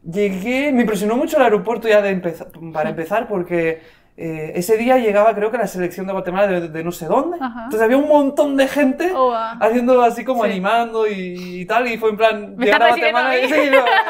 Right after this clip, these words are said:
Speaker 1: sí, no, y ya, te, ya me sentía como una
Speaker 2: Ajá.
Speaker 1: estrella, ¿no? No, o sea, estaban recibiendo la selección, pero, pero fue como esa primera, primera impresión de llegar a un aeropuerto de un país lejano, eh, con muchísima gente,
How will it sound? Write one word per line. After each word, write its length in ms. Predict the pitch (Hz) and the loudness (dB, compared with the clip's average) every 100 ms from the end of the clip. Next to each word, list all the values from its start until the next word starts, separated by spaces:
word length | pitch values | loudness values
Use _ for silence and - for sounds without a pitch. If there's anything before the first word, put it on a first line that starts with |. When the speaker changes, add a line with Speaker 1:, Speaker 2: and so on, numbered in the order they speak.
| 220 | -4
Speaker 1:
sí, 60 | 214 | -6
no, 60 | - | -4
y 20 | |
ya, 100 | 226 | -4
te, 220 | 254 262 | -2 -4
ya 100 | 240 | 0
me 100 | 262 | 0
sentía 240 | 269 240 262 | -2 -2 0
como 120 | 262 | 0
una 100 | 311 | 2
Speaker 2:
Ajá. 80 | 381 | 2
Speaker 1:
estrella, 320 | 294 247 440 | 2 2 0
¿no? 160 | 214 262 427 - 349 | 0 -2 -4 -6 -4
No, 160 | 226 214 | 0 2
o 60 | 196 | 2
sea, 100 | 196 | 2
estaban 240 | 196 240 | 0 0
recibiendo 360 | 254 254 233 226 | -2 -6 -10 -10
la 100 | 208 | -10
selección, 460 | 208 190 208 233 | -10 -12 -10 -10
pero, 280 | 214 190 185 | -8 -8 -8
pero 180 | 185 196 | -6 -8
fue 140 | 185 185 | -8 -12
como 320 | 233 214 190 | -8 -4 -2
esa 300 | 185 185 214 | -4 -4 -4
primera, 340 | 208 208 196 190 - | -2 -4 -4 -10 -12
primera 280 | 185 190 208 | -6 -2 -2
impresión 440 | 185 185 180 214 | -4 -6 -2 -2
de 80 | 202 | 0
llegar 220 | 165 175 | 2 2
a 20 | |
un 80 | 196 | 2
aeropuerto 600 | 185 175 175 190 185 202 | 0 -2 -4 -6 -2 -2
de 60 | 175 | -2
un 40 | |
país 180 | 170 180 | -2 -2
lejano, 520 | 170 170 180 202 233 - _ _ _ | -2 2 0 0 -8 -14 _ _ _
eh, 300 | - 170 170 | 0 2 2
con 140 | 170 170 | 0 -4
muchísima 380 | 170 185 196 190 | -4 -4 -4 -4
gente, 580 | 196 190 202 208 208 | -6 -4 -2 -4 -6